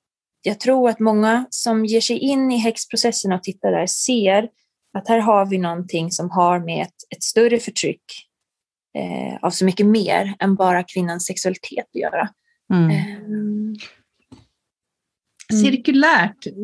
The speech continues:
Speaker 2: det är ju, och det är ju också, den här podden är ju också cirkulär, alltså i den,
Speaker 1: Mm.
Speaker 2: i den, i den meningen med att, eh, allting kommer igen.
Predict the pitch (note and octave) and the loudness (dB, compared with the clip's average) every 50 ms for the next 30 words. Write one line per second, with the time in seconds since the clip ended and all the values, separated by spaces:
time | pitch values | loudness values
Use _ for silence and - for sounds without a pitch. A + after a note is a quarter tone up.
0 | A3+ A3 A3 G#3+ A3 A3 B3 B3 C4 C4 B3+ B3+ B3 A#3 G#3 G3+ G3+ _ _ _ | -8 -6 -6 -8 -4 0 2 2 2 4 2 2 2 2 2 0 -2 _ _ _
1 | _ _ _ - - A3+ A#3+ A3+ A#3 B3 B3 B3 B3+ B3+ B3 A#3 A#3+ - - G#3+ | _ _ _ -16 -8 -4 -4 -2 2 2 2 4 4 2 2 0 -2 -4 -4 -2
2 | G#3 G3+ G3+ _ _ _ _ _ _ _ _ - A3+ A3 A3+ A#3+ A3 A#3 A#3+ A#3 | -2 -2 -4 _ _ _ _ _ _ _ _ -6 -4 -2 0 -2 -2 -2 0 0
3 | G#3+ G#3+ G3+ G3 G3 G3+ G3 F#3 F#3 - - E3+ - - G3+ F#3 F3 E3 _ - | 0 0 0 0 0 -2 -2 -4 -6 -10 -14 -12 -6 -4 -4 -4 -4 -6 _ -8
4 | F3+ E3 D#3 - - - G3 - - F3+ - - G3 F#3+ F#3+ F#3+ G3+ B3+ B3 A#3+ | -6 -4 -4 -4 -6 -8 -10 -10 -10 -10 -8 -8 -6 -6 -4 0 2 2 4 4
5 | A#3+ A#3 G3+ G3 G3 F#3+ F#3+ F#3 F3+ F#3 E3+ - _ - _ _ _ _ _ _ | 2 0 -2 -2 -2 -2 -2 -2 -2 -4 -4 -6 _ -20 _ _ _ _ _ _
6 | - - - _ _ _ _ _ _ _ _ _ _ - G#3 G3+ G#3+ G3+ G3+ G#3 | -20 -20 -20 _ _ _ _ _ _ _ _ _ _ -2 0 2 4 4 4 6
7 | G#3 G3 F#3+ F#3 F#3+ F#3+ F#3+ F#3+ F#3+ F#3+ F#3+ F#3+ F#3+ F#3 F#3 F3+ F3+ E3+ - _ | 4 4 2 2 0 0 0 0 0 0 0 0 -2 -2 -2 -2 -4 -4 -8 _
8 | _ _ - E3+ E3+ D#3+ - - - - - - _ _ B4 B4 - _ - - | _ _ -12 -10 -8 -8 -8 -10 -12 -14 -16 -20 _ _ -20 -20 -20 _ -20 -20
9 | _ - - _ _ - - G3+ G#3+ A3+ A3 - G#3 G3 G3 G3+ - G#3+ G#3 G3+ | _ -20 -20 _ _ -8 -2 0 0 0 2 2 4 4 2 2 2 2 2 4
10 | G#3+ A#3 G#3 D3+ - - E3 | 4 2 0 0 -2 -4 -6